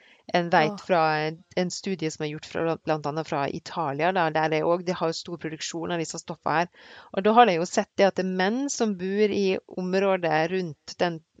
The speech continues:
Speaker 1: produksjonsplassen, der ser de at de får kortere penis og mindre testikkelvolum og dårligere sædkvalitet. Så det er helt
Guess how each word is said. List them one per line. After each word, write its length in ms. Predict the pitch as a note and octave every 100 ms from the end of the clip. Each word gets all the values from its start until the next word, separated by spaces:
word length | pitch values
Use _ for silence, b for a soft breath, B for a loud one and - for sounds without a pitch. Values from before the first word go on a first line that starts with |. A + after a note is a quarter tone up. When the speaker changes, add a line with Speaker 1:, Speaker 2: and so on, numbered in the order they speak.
| -
Speaker 1:
produksjonsplassen, 920 | - E3+ - G3 E3+ E3 D#3 G#3 A#3+ C4 b b b b b
der 120 | G#3+
ser 300 | A3+ - G#3
de 80 | F3
at 200 | E3 E3+
de 160 | F#3 F3
får 300 | - F3+ F3 - -
kortere 480 | A#3+ - - A#3+ G#3+
penis 680 | A3+ G#3 F#3+ F#3+ A3+ - -
og 360 | F#3+ F#3 F#3 G3 A3+ -
mindre 640 | G#3 A3 F#3 D#3 D#3 E3+ - - _
testikkelvolum 960 | - F3+ G#3+ - F3 D#3 D3+ E3 B3 C4 _ F#3+
og 240 | F#3+ F3+
dårligere 420 | F3+ D#3+ E3+ F3+
sædkvalitet. 840 | D#3+ - D#3 D#3 F3+ D#3+ - - -
Så 180 | - G3
det 120 | G3+
er 60 | G3
helt 200 | G3+